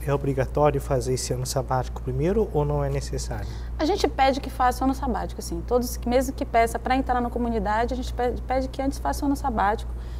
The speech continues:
Speaker 2: porque o ano sabático ajuda muito nessa escuta, né?
Speaker 1: No
Speaker 2: E se,
Speaker 1: discernimento,
Speaker 2: e,
Speaker 1: né?
Speaker 2: é, no discernimento. E se a pessoa é realmente chamada, ela vai viver bem o ano sabático, que vai ser um ano já de,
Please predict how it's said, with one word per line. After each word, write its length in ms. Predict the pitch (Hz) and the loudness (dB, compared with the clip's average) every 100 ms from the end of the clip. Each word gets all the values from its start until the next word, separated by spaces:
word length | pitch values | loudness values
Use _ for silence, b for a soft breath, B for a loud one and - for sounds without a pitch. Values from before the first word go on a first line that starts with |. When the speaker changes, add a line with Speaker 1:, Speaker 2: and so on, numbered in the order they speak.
| B B | B B
Speaker 2:
porque 140 | - | 2
o 40 | 359 | 6
ano 120 | 370 | 6
sabático 420 | 349 285 311 - | 6 4 4 2
ajuda 240 | 302 311 311 | 2 4 4
muito 220 | 294 294 | 4 2
nessa 180 | 294 330 | 0 0
escuta, 520 | - - 277 - 277 - | -2 0 2 0 -4 -4
né? 160 | 277 427 - | -2 -2 -2
Speaker 1:
No 100 | - 147 | 0 2
Speaker 2:
E 80 | |
se, 100 | 143 | 4
Speaker 1:
discernimento, 520 | 160 156 403 214 302 - | 6 8 8 6 2 0
Speaker 2:
e, 20 | |
Speaker 1:
né? 300 | - 285 240 | 2 2 4
Speaker 2:
é, 40 | |
no 120 | 254 | 2
discernimento. 600 | 269 277 330 381 294 262 | 2 2 2 4 4 2
E 40 | 320 | -2
se 80 | 440 | -4
a 40 | |
pessoa 300 | 453 403 339 | -2 0 2
é 40 | - | 2
realmente 420 | 349 349 320 - | 4 4 4 2
chamada, 540 | - 302 240 247 254 - | 0 2 4 2 0 -2
ela 120 | - 294 | 0 2
vai 120 | 294 | 2
viver 200 | 262 262 | 4 2
bem 140 | 226 | 2
o 40 | 247 | 0
ano 80 | |
sabático, 500 | - 262 214 240 - | 0 2 4 2 0
que 60 | - | -6
vai 100 | 220 | -6
ser 140 | - | -4
um 80 | 220 | -4
ano 140 | 214 196 | -2 -2
já 160 | 202 | -2
de, 180 | 190 | -4